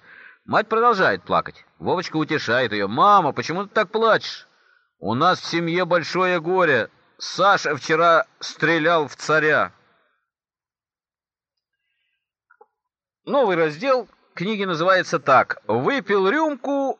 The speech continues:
выпил две». Пьяницы делятся на три категории. Первое. Малопьющие, которые пьют, и им всё мало.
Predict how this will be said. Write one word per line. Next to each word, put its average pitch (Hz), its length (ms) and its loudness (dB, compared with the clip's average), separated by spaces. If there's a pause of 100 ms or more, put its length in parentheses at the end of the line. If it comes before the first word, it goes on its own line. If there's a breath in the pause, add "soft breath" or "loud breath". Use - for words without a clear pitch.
(120)
выпил 175 600 -2
две». 120 320 -2 (2000)
Пьяницы 226 840 -4 (600)
делятся 180 920 -2
на 117 260 -2
три 135 380 -4
категории. 110 680 -4 (1120)
Первое. 123 480 0 (640 soft breath)
Малопьющие, 185 1000 2
которые 143 380 0
пьют, 151 420 -4
и 143 100 -4
им 160 100 -6
всё 143 220 -4
мало. 113 340 2